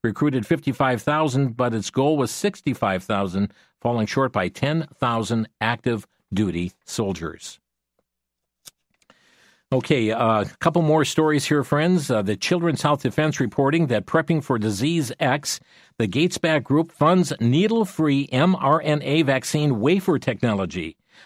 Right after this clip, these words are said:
The Coalition for Epidemic Preparedness Innovations is partnering with, uh, uh,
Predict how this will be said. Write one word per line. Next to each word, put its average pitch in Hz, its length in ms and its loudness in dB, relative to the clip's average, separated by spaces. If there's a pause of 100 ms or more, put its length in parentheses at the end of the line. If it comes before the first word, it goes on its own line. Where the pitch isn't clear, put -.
(100)
The 113 80 0
Coalition 160 560 2
for 139 120 -6
Epidemic 147 480 0
Preparedness 151 640 -2
Innovations 120 680 -2
is 104 100 -6
partnering 151 460 0
with, 123 260 -2 (420)
uh, 101 340 -2 (120)
uh, 104 200 -2